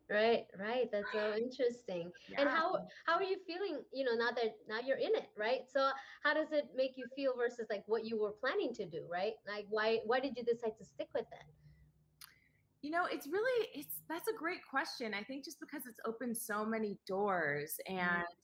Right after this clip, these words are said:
Speaker 2: I think that I always, when I was doing news and journalism, I was doing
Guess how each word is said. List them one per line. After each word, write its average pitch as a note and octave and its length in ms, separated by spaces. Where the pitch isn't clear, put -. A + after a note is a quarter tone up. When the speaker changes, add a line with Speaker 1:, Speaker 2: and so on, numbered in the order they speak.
Speaker 2:
I F#3 140
think G#3+ 320
that G3 320
I G#3 120
always, A3 640
when A3 100
I G#3+ 80
was G#3+ 160
doing G#3 340
news G3 400
and F3 160
journalism, F3+ 600
I D#3+ 300
was E3+ 160
doing G3 320